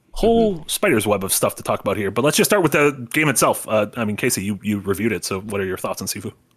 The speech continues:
Speaker 2: Uh, yeah, I loved Sifu. Um,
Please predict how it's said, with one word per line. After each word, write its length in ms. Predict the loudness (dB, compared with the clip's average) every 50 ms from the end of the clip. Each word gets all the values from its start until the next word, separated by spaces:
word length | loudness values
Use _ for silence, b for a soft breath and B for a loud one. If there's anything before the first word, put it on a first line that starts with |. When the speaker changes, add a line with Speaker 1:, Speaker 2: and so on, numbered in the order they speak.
| _ _
Speaker 2:
Uh, 340 | -4 -2 0 2 2 2 2 4
yeah, 220 | 2 2 0 -2 -2 0
I 640 | 2 4 4 4 4 4 4 4 2 2 -2 -4 -8 _ -20 _ _ _ -10
loved 360 | -4 0 2 2 2 2 0
Sifu. 440 | -4 -6 -6 -8 -8 -10 -16 -18 -18 _ _ _ _ _ _ _ _ _ _
Um, 400 | -2 0 0 0 -2 -2 -6 -12